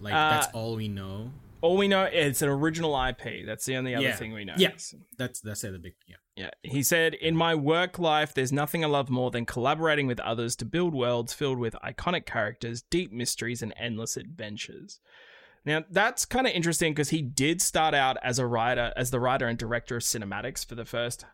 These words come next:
Speaker 2: Halo. So he has some writing and directing experience, um, not just,
Speaker 1: Mm-hmm.
Speaker 2: like, game direction, but can come up, you know, like, with an original world. Like, Halo was an original world at that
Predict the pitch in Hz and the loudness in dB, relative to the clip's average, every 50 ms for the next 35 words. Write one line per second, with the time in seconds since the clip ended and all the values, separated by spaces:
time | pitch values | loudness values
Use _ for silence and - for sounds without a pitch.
0 | _ _ _ 131 127 123 135 143 165 - - 131 135 131 120 120 - _ 156 175 | _ _ _ -6 -4 -4 -2 -4 -4 -4 -4 -4 -4 -4 -6 -10 -4 _ 2 2
1 | 185 175 165 - - 160 143 143 151 143 135 127 120 127 123 131 127 123 117 113 | 2 2 2 0 2 2 0 0 0 0 2 2 2 2 0 -2 -4 -4 -6 -8
2 | 110 107 113 110 113 117 120 - 117 107 104 98 - - - 110 107 104 104 123 | -8 -6 -6 -4 -4 -4 -4 -6 -8 -8 -8 -8 -10 -10 -8 -6 -6 -4 -4 -4
3 | 151 190 202 - - - _ _ _ _ _ _ _ _ - 110 104 101 101 107 | -4 -4 -6 -8 -10 -12 _ _ _ _ _ _ _ _ -6 -4 -4 -2 -2 -2
4 | 123 120 - - 143 101 - 156 131 - - - - 135 143 143 135 117 123 110 | -2 -2 -2 -2 -4 -2 0 0 -2 -2 -4 -4 -2 0 0 0 -2 -2 -2 -4
5 | 101 104 - - 113 107 104 117 110 - 120 113 - - 120 107 107 104 87 - | -4 -4 -6 -8 -8 -8 -8 -8 -10 -10 -10 -12 -10 -8 -8 -6 -6 -6 -8 -10
6 | - _ _ _ _ _ - 110 95 90 107 135 143 135 - - - - - _ | -12 _ _ _ _ _ -12 -10 -10 -8 -8 -10 -10 -10 -10 -12 -12 -12 -16 _
7 | _ _ _ - 107 - 101 110 - - _ - 120 117 113 113 123 117 - 120 | _ _ _ -12 -12 -12 -12 -12 -16 -20 _ -10 -8 -6 -4 -4 -4 -4 -4 -6
8 | 113 127 143 135 113 107 104 92 - - - 117 113 113 117 113 113 123 127 120 | -4 -2 0 0 0 -2 -4 -8 -10 -10 -8 -6 -6 -6 -6 -4 -4 -4 -4 -4
9 | 117 113 110 120 123 - - 113 110 120 123 120 110 107 98 - 117 107 - | -6 -8 -8 -8 -10 -10 -10 -8 -6 -2 -2 -2 -2 -4 -6 -8 -8 -8 -8